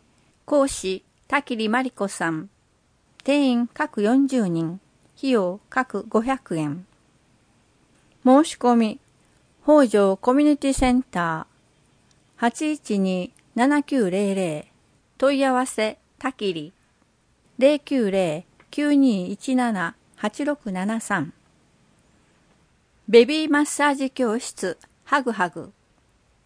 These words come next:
八月二十五日火曜日、午前十時三十分。マッサージとハーブティー作り。対象、一ヶ月健診後から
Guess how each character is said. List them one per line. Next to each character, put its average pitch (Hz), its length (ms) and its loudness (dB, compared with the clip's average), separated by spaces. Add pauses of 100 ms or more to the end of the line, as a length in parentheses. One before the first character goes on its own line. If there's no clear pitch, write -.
(400)
八 254 260 0
月 302 240 0
二 294 140 4
十 240 200 0
五 269 140 2
日 208 460 -2
火 226 180 0
曜 240 200 0
日、 175 280 -8 (120)
午 254 160 4
前 220 220 0
十 302 180 -2
時 196 140 -4
三 214 300 -2
十 214 140 -4 (180)
分。 156 240 -6 (1400)
マ 233 140 2
ッ 247 40 0
サ 320 220 0
ー 285 60 2
ジ 220 160 -8
と 185 280 -2
ハ 269 220 2
ー - 20 -2
ブ 285 120 0
テ 262 240 -4
ィ 240 40 -4
ー 240 40 -2
作 226 260 -6
り。 - 240 -14 (300)
対 269 180 2
象、 226 480 0 (380)
一 220 120 -4
ヶ - 220 0
月 277 240 -2
健 254 240 2
診 240 240 -2
後 226 140 -2
か 214 140 0
ら 180 220 0